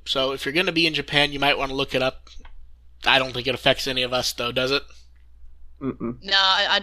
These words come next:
Speaker 3: don't think I ever wanna go to Japan in summer. I don't wanna go anywhere in summer. I, I, I would like to go to Japan in our summer, so I can
Speaker 1: No.
Speaker 3: escape from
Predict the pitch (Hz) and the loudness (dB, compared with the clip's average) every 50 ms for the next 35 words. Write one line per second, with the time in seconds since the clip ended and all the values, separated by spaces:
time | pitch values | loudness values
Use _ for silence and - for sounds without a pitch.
0 | - - 202 196 196 - 202 180 170 170 170 170 170 175 175 165 175 175 175 165 | -2 -2 -2 -2 -2 -4 -2 -2 -2 -2 -2 -4 -6 -6 -4 -4 -4 -4 -4 -6
1 | 175 175 - 208 170 170 170 165 175 - - 175 160 165 165 165 165 160 170 180 | -10 -12 -6 -4 -2 -2 -2 -4 -8 -6 -4 -4 -2 0 0 2 4 4 4 2
2 | 196 190 196 196 180 185 - - 160 170 170 170 170 165 170 175 - - 175 170 | 2 0 0 2 2 2 2 4 2 2 2 2 2 2 0 -2 -2 -2 -2 0
3 | 170 165 170 175 - - - - 180 180 180 - - - 185 185 165 170 185 196 | 0 0 -2 -2 -6 -10 -2 -2 -2 -2 -2 -4 0 2 2 4 4 4 4 4
4 | 190 190 185 - - 226 214 208 175 196 - - 214 185 180 180 - - 185 180 | 2 2 0 0 0 -4 -4 -4 -4 -8 -6 -2 0 0 0 0 0 -4 -4 0
5 | - 175 233 294 339 - - 220 190 190 220 269 294 269 - - 185 185 190 - | 2 2 2 2 2 0 -4 -4 -4 -4 -4 -6 -6 -6 -6 -4 -2 -2 -2 -2
6 | - 170 156 139 - - - 202 214 220 214 - - - 190 185 180 180 180 - | -2 -2 -2 -2 -2 -2 0 0 0 0 0 -4 -8 -6 -4 -4 -4 -6 -10 -14
7 | 196 - | -16 -20